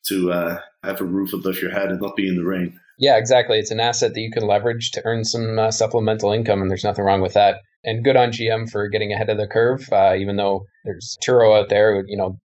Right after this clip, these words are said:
Speaker 2: I think Turo just raised last year, uh, almost a hundred million dollars in their Series D round, and they've acquired a couple other startups. So they're really,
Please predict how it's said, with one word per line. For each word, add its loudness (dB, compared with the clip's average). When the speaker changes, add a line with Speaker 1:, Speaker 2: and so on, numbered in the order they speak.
Speaker 2:
I -8
think -4
Turo 4
just -2
raised 0
last 0
year, -2
uh, -8
almost -4
a 0
hundred -2
million 0
dollars 2
in -4
their -6
Series -4
D -4
round, 0
and -2
they've 0
acquired 4
a -2
couple -2
other 2
startups. 2
So -4
they're 0
really, -2